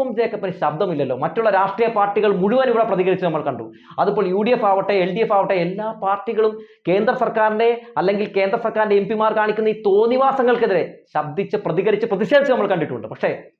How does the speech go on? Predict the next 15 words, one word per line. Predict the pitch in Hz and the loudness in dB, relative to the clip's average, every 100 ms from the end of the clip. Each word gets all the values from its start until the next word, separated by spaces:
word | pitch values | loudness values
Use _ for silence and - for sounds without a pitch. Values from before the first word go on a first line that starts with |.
| _ 165 | _ -2
സാബു | 180 208 220 | 0 2 0
എം | 185 139 | 0 -2
ജേക്കബ് | 147 143 147 | -4 -6 -4
ഏതെങ്കിലും | 156 170 156 160 147 | -4 -6 -6 -6 -2
ഒരു | 135 | -2
അവസരത്തിൽ | 135 151 143 151 147 - - | -2 -6 -6 -8 -10 -18 -6
ഇങ്ങനെ | 185 196 | -2 0
പ്രതിഷേധിച്ച് | 180 160 185 170 151 180 185 | 0 -2 -2 -2 -2 -2 0
പ്രതികരിച്ച് | 170 175 196 196 185 | 0 0 0 0 0
കണ്ടിട്ടുണ്ടോ? | 175 170 120 101 - - 143 | 0 -2 -6 -10 -14 -12 -8
ഉണ്ടാകില്ലെന്ന്. | 165 185 185 180 160 110 - - _ _ _ - 190 | -2 0 0 0 -4 -6 -14 -20 _ _ _ -2 2
സാബു | 226 254 | 4 2
എം | 214 | 2
ജേക്കബ് | 202 190 170 | 0 0 0
അങ്ങനെയാണ്. | 160 175 143 104 95 | -2 0 -2 -4 -10